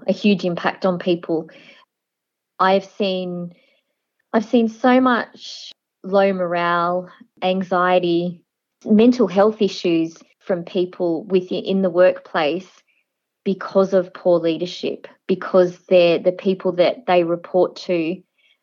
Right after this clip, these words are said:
don't treat them well, don't inspire them, don't provide the direction that they need. You know, it has a huge impact on their life. It, they take it home into their personal life, and it's difficult to escape from. So I'm really wanting to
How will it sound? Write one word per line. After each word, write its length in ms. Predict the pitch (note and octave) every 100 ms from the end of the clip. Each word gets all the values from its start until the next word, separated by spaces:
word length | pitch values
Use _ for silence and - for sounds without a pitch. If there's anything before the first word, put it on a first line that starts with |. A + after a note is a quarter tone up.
| _
don't 200 | - F#3
treat 280 | - G#3+ -
them 160 | G3 F3+
well, 440 | F3+ F#3 F#3+ F#3+ - _ _ _ -
don't 200 | F#3+ G3+
inspire 480 | G3 - F#3 F#3
them, 360 | F3+ F3+ F3 F3 - F3
don't 320 | F#3 F3+ F#3+ -
provide 420 | - F#3 F3+ F#3 F3+
the 60 |
direction 500 | F3 E3 F3+ - -
that 160 | F3 -
they 140 | E3+
need. 420 | E3+ F3 F#3 F#3 - _ _ _ _ _ _ _ -
You 80 | B3+
know, 100 | B3
it 200 | - B3
has 220 | C4 C4+
a 40 |
huge 360 | C4+ - C4+ B3+
impact 360 | A3+ - - -
on 60 |
their 140 | F#3+ F3
life. 440 | E3+ G3+ E3+ -
It, 220 | F#3 - -
they 220 | F#3 F3+ -
take 160 | - G#3
it 60 | G3
home 260 | G3 G3
into 160 | F#3+ F#3
their 100 | F3+
personal 460 | F3+ G#3 G#3 - G3
life, 240 | F#3+ G#3 A3
and 100 | A3
it's 120 | A3
difficult 460 | B3+ B3+ C4+ - -
to 120 | G3
escape 400 | F3+ - G3 G#3+
from. 220 | - F3+ E3+
So 320 | - G3+ G3 G3 _ _ _ _
I'm 160 | - A3
really 240 | A#3+ C#4+
wanting 360 | C4+ A#3 G#3 F#3+
to 680 | - G#3+ F#3 F3 E3 -